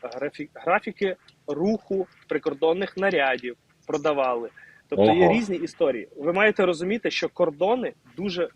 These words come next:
Speaker 1: великі. Кожні сто метрів чи біля кожного прикордонного стовпчика прикордонний наряд не поставиш. Все, що ми можемо робити, це, е, робити, е, частіше. Насправді, західний кордон,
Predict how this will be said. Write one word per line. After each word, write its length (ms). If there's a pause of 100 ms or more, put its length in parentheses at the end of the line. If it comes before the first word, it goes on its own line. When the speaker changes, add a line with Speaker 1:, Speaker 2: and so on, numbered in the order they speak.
(120)
Speaker 1:
великі. 540 (640)
Кожні 380
сто 260
метрів 420
чи 140
біля 220
кожного 540
прикордонного 680
стовпчика 600 (220)
прикордонний 640
наряд 260 (100)
не 180
поставиш. 640 (440)
Все, 200
що 120
ми 100
можемо 340
робити, 440
це, 380 (420)
е, 960 (320)
робити, 720 (120)
е, 160 (160)
частіше. 880 (480)
Насправді, 340
західний 400
кордон, 360